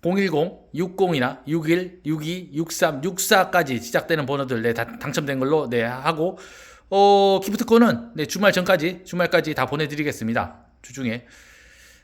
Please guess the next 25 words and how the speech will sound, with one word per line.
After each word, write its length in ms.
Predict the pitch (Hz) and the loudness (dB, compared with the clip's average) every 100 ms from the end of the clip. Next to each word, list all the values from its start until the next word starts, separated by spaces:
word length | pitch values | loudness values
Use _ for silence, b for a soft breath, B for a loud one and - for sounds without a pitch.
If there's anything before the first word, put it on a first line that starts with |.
| _ | _
뭔가 200 | 147 139 | -4 -4
이렇게 120 | 123 | -4
자율이 380 | 120 120 147 135 | 0 2 2 2
많은지. 560 | 113 135 107 120 - - _ _ _ _ _ _ _ _ _ - | 2 2 -2 -6 -10 -20 _ _ _ _ _ _ _ _ _ 2
네, 140 | 170 | 4
엑셀을 540 | 202 247 240 240 247 233 | 6 8 8 8 6 4
확인해 220 | 233 240 | 2 2
봤더니, 560 | 202 - 240 190 95 - | 2 2 2 0 -2 -4
네, 200 | 170 135 | -2 -2
육에, 440 | 185 220 214 208 | -2 2 2 2
육공에서부터 920 | 196 196 233 220 208 190 185 - 202 | 0 0 2 2 0 -2 -4 -4 -2
육사까지 540 | 156 185 226 202 196 175 | 0 0 0 2 2 2
번호가, 320 | 165 151 190 | -2 0 -2
네, 160 | 147 139 | -2 -4
칠십네 600 | - 233 247 220 156 214 | -6 -4 -2 0 2 4
명이네요. 520 | 233 180 127 175 - b b b b b b | 4 2 0 -2 -8 b b b b b b
스물여섯 520 | - 240 233 180 226 | -2 4 6 6 4
명 160 | 202 175 | 4 2
나머지 320 | 151 190 185 | 2 0 0
분들은 600 | 170 165 214 156 90 - | -4 -2 2 2 0 -10
제가 200 | - 127 | -10 -8
임의로, 680 | 120 202 220 175 185 - _ _ _ | -4 0 4 2 0 -10 _ _ _
네, 180 | 131 110 | -6 -6
임의로 300 | 143 156 147 | -4 -2 -2
해서, 380 | 160 139 175 | 2 0 -2